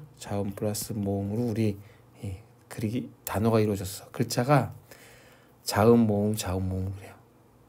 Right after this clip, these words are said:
네. 영어는 자음만 갖고도 소리가 날 수도 있다라는 거 명심하고, 예,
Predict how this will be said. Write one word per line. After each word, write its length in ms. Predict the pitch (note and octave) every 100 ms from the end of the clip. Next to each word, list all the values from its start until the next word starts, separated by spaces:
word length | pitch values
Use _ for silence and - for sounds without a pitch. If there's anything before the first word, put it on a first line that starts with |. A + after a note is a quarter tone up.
| _
네. 240 | G2 E2+ - - _ _ _ - _ _ _ _ _ _ _ - _ _ _ _ _ _ _ - - _ - - -
영어는 640 | G#2+ A#2+ E3 C#3+ A#2+ G#2 G#2+ -
자음만 640 | - - C3 D#3+ E3+ E3
갖고도 340 | D3+ - D3+ -
소리가 300 | D3 D#3+ D3
날 180 | G2 G2
수도 180 | -
있다라는 1080 | G#2 G2 G2 F2 - - - - - G#2 A2+
거 80 | A2
명심하고, 800 | F#2 F#2 F#2+ G#2 G#2 G#2 F#2 C#3+ - - -
예, 100 | F#2